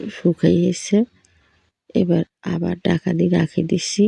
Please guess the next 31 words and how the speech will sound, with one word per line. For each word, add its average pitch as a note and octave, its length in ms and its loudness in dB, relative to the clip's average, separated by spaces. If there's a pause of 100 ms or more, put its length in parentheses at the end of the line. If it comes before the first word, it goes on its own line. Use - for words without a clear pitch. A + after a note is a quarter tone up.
(1040)
ঢাকাটা E3+ 600 -2
উল্টায় F3+ 520 0
আবার F3 360 -2
একটু E3+ 280 -6
লাড়াচাড়া F3 580 -2
দিয়ে F3 220 -2
কিছু - 280 -6
ধনিয়া E3 360 2
পাতা - 300 -2
দিয়ে, F#3 200 0 (120)
বিলাতি F3 440 2
ধনিয়া D#3+ 340 0
পাতা, - 320 -10 (920)
এগুলা F3 280 -2
ছোট F3 300 0
ছোট - 260 -6
করে F3+ 300 0
কা-, F3 320 -4
কুচি - 320 -6
করে F3 240 -2
লইছি। F3+ 400 -2 (580)
ধনিয়া F3+ 320 4
পাতাটা F3+ 360 0
দিলে F#3 360 0
খুব - 220 -6
সুন্দর F3 400 0
একটা F3+ 260 -6
ঘ্রাণ E3 340 0 (100)
বাইরে। D#3 320 0 (2750)
এরপরে F3+ 460 -2
এগুলার E3+ 380 0